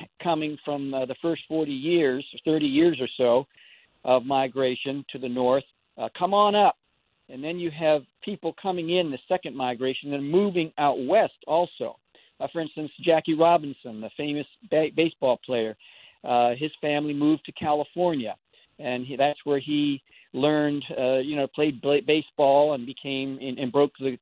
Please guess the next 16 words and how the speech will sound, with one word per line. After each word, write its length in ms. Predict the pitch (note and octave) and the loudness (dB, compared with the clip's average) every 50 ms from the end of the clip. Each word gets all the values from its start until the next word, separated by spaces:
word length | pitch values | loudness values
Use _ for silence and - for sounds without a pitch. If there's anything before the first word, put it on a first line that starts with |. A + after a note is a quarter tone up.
| - | -2
color 240 | - E3+ D#3 C#3+ C3 | 2 2 2 2 0
barrier 440 | A#2 G#2+ A#2 A#2 A2+ A2+ A2+ A#2 A#2 - | 0 0 0 0 2 0 0 -2 -4 -6
in 280 | C3+ B2 B2 B2 A#2 | -6 -6 -4 -4 -4
the, 180 | B2 A#2+ A#2 A#2 | -4 -4 -6 -6
the 80 | - A#2 | -6 -4
Major 320 | A#2+ B2+ C3 B2 A2+ A#2+ | 0 0 0 0 -2 -4
League 220 | A#2 B2 B2 A2+ - | -4 -4 -4 -2 0
Baseball, 640 | C#3 B2+ B2+ - - - B2 A2 A2 G2+ G#2 - _ _ _ _ _ _ _ _ _ _ - | 0 0 0 0 -2 0 2 2 2 2 0 -2 _ _ _ _ _ _ _ _ _ _ -2
uh, 340 | A#2 A2+ A2+ A2+ A2+ A#2 - - | 0 0 2 2 0 -2 -4 -6
Major 340 | - - C3 C3 A2+ A#2+ A#2+ | -6 -6 -4 -4 -4 -2 -2
League 200 | B2 B2 A#2 G#2 | -2 -2 0 2
Baseball. 540 | C3 C3 C3 - - - A2 - - - - - | 2 2 2 2 -2 -4 -2 -2 -4 -6 -4 2
So 180 | C#3 C3+ C3+ B2 - _ - - - _ - - | 2 4 4 2 0 _ -20 -20 -20 _ -8 0
stockyards, 680 | - A3 G#3 G#3 - - F#3+ F#3+ F#3 F#3 F#3 F#3 F3+ - - _ _ _ _ | 2 4 4 4 4 2 2 4 6 6 4 4 2 -2 -10 _ _ _ _
steel 300 | - G3 G3+ G3+ G3 F#3+ | -12 -4 -2 0 0 0
mills 420 | F#3 F3+ F3+ F3+ F3+ F3+ F3 E3 | 0 0 0 2 2 2 0 -4